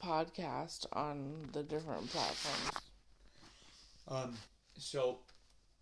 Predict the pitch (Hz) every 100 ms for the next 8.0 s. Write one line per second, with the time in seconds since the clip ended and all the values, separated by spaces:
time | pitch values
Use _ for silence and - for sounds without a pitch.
0 | - - - - - 127 135 147 147 143
1 | 120 110 - 139 147 147 151 147 143 -
2 | 131 123 113 113 113 - 113 107 104 110
3 | - - 120 135 139 131 135 156 156 -
4 | - - - - - - 139 147 151 143
5 | - 156 156 151 - - - - - -
6 | - - 117 127 120 143 143 147 147 147
7 | 131 120 143 135 135 123 120 123 127 131